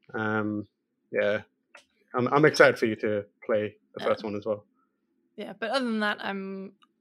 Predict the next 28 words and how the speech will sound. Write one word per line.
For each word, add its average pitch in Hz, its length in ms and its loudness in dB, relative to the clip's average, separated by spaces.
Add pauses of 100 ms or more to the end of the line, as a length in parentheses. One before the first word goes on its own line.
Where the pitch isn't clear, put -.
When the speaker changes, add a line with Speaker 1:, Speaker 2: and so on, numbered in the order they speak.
Speaker 2:
halfway 208 400 -2
through 196 180 -10
season 202 440 -8
four 196 280 -4
of 190 120 -10
The 196 80 -6
Expanse. 196 720 -6 (720)
You 208 80 -8
might 208 120 0
remember 202 320 -2
that 202 120 -2
I 208 60 -2
started 208 340 0
The 196 80 -4
Expanse 196 640 -8
maybe 190 420 -8
three 196 240 -8
weeks - 240 -10
ago. - 220 -16 (480)
So 113 400 -8 (160)
that's 190 180 -10
how 190 140 -4
that's 208 220 -4
<laughs> 240 100 2
going. 277 260 -8 (2500)
It's 220 220 0
really 233 320 4
good. 247 440 6